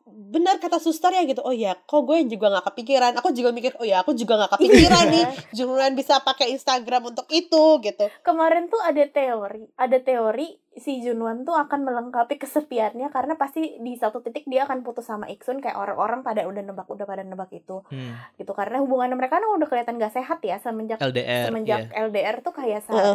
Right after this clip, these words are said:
Speaker 2: iya. Nah, kayak ada orang yang mikir Junwon akan melengkapi kesepiannya dengan berteman dengan si Kyungmi ini. Aku mikir, emang Kyungmi bukannya anak kecil ya? Ternyata orang gede ya?
Speaker 3: Kayaknya dia dua puluhan gitu deh umurnya kalau menurut aku.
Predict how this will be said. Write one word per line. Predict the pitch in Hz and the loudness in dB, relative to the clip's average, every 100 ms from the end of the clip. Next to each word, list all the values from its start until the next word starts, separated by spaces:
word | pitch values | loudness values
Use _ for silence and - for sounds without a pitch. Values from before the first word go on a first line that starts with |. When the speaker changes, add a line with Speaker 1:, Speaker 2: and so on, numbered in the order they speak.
| 233 | 2
Speaker 2:
iya. | 226 214 220 - - - - - - - _ | 2 2 -2 -8 -20 -20 -20 -20 -20 -20 _
Nah, | 214 220 226 _ _ | -8 -8 -12 _ _
kayak | 277 262 - | -2 -2 -4
ada | 240 240 233 | -6 -2 -2
orang | 226 285 392 - _ _ _ - | 0 -2 -4 -10 _ _ _ -4
yang | 277 330 | -2 0
mikir | 320 - 349 370 294 - | -2 -2 -2 -2 -4 -10
Junwon | - 240 247 262 330 | -8 -4 -2 -2 -2
akan | 330 330 | -4 -4
melengkapi | 339 294 285 269 302 | -2 -2 -2 -2 -2
kesepiannya | 302 320 285 269 254 302 | 0 0 2 0 0 -2
dengan | 294 269 320 349 - - - _ | -4 -2 -4 -4 -18 -20 -20 _
berteman | - 247 254 262 311 | -6 -4 -2 -2 -2
dengan | 294 262 | 0 -2
si | 254 254 | -4 -6
Kyungmi | - 240 247 247 240 | -2 -2 -2 -8 -8
ini. | 262 | -8
Aku | 247 403 | -6 -2
mikir, | 403 381 359 | -2 -2 -4
emang | 226 247 415 | -4 -4 -2
Kyungmi | 392 349 440 | 0 2 0
bukannya | 381 269 247 233 | 2 0 0 -4
anak | 226 | -6
kecil | 233 - 240 226 | -12 -4 -4 -4
ya? | 220 _ | -8 _
Ternyata | 370 403 415 | 2 2 4
orang | 587 539 453 | 4 6 4
gede | 285 226 349 | 2 0 2
ya? | 254 196 | 2 2
Speaker 3:
Kayaknya | 240 302 | 2 2
dia | 302 | 2
dua | 415 196 185 | 4 4 4
puluhan | 180 160 160 165 | 0 0 0 -4
gitu | 151 165 | -4 -2
deh | 151 | -2
umurnya | 123 120 127 135 | -4 -6 -8 -6
kalau | 131 | -6
menurut | 123 123 | -6 -10
aku. | 120 117 120 | -12 -14 -14